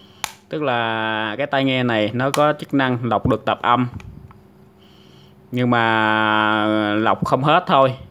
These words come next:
Nói chung là ok, vẫn ổn. Và <clears throat> tiếp theo là mình test chức năng nghe nhạc của nó. Thì mình test,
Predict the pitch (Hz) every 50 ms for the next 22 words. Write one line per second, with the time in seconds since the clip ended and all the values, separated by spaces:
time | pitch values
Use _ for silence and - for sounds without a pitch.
0 | - _ _ - - - - - - _ - - - 156 147 - 151 143 143 131
1 | 123 120 117 113 110 110 107 107 104 - - 131 135 135 - 143 143 143 143 135
2 | 120 - - - - 120 123 139 135 113 113 127 143 156 - - - - - _
3 | - - - - - - - - - - - - - - - - - 110 123 123
4 | 120 117 117 117 117 113 113 - - - - - - - - - 220 226 220 190
5 | 143 120 - - - - - - - _ _ _ - - - - _ _ - _
6 | _ _ - _ _ - - - - - - - - - - - 170 160 170 160
7 | 143 143 143 131 127 - - - - - - _ - 120 120 120 117 117 - 135
8 | 156 151 - 180 160 156 143 139 139 135 131 123 110 104 - - - - - -
9 | - - - 120 123 127 131 143 160 - - - - - - 123 117 117 113 110
10 | 110 113 113 113 110 113 110 107 - 127 139 156